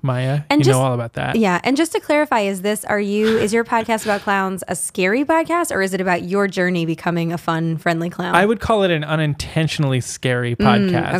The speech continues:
Speaker 2: okay.
Speaker 1: about clowns.
Speaker 2: I see.
Speaker 1: Um,
Speaker 2: So you maybe want one that looks friendly but has, like, a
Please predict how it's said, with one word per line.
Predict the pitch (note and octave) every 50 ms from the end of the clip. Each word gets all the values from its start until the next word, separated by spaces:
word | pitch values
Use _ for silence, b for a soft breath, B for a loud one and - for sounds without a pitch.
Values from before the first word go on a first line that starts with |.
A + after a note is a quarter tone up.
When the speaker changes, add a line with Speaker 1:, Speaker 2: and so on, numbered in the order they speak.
| E3+ F#3
Speaker 2:
okay. | E3 E3 E3+
Speaker 1:
about | D3 C3+ G#3+ G#3 A#3 -
clowns. | - - B2+ A#2+ - - - -
Speaker 2:
I | F3+
see. | F3+ - - E3 E3 E3 - _ _ _ _ -
Speaker 1:
Um, | D#3 C#3 C3 B2+ B2+ B2 A#2+ A#2+ A#2+ B2 A#2+ B2 B2 _ _ _ _ _ _ _ b b b b b b b b b b b b b b -
Speaker 2:
So | - C4 C4
you | C#4
maybe | C#4+ C#4+ B3+ C#4
want | B3+ A#3 A3+ G#3+
one | G#3+ G#3+
that | G3+ F3+ -
looks | F#3 F#3 G3+ G3 - -
friendly | - G3 F3+ F3 F3 E3+ D#3+
but | E3+ -
has, | D#3+ F3+ E3+ E3 D#3+ E3
like, | D3+ D#3+ -
a | D#3+ D3 D3+ E3 D#3